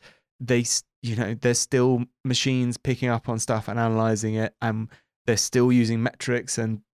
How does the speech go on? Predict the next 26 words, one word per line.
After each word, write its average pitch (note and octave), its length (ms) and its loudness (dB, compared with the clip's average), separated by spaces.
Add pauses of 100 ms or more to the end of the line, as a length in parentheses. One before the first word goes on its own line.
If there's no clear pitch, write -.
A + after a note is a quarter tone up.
(120)
you B2 120 -2
know, A2 140 -2
judging A2+ 560 0
who A#2 260 2
to B2 100 -6
trust. - 560 -4
And A2 200 -4
there's, A2 240 2 (260)
you D3 80 0
know, A#2 80 4
although D#3 180 4
it's C3+ 140 0
getting A#2+ 220 2
closer C3 560 2
to B2 260 0
that A2 180 2
original A2 480 -2
Google A2 360 2
mission G#2+ 320 -2
of, G2 100 -6
yeah, A2 160 0
make G#2 280 -6
good G#2+ 220 -6
content, A2+ 460 -6
quote - 200 -6
unquote, C#3 240 0